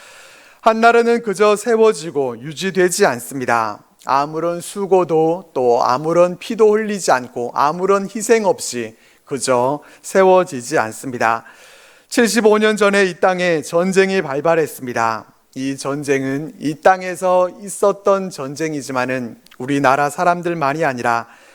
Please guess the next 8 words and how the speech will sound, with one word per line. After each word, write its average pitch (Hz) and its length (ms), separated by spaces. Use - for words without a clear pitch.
우리나라만의 147 1120
전쟁이 170 560
아니라 117 500
전 180 380
세계가 196 480
참여한 175 720
그러한 123 300
싸움이었습니다. 123 920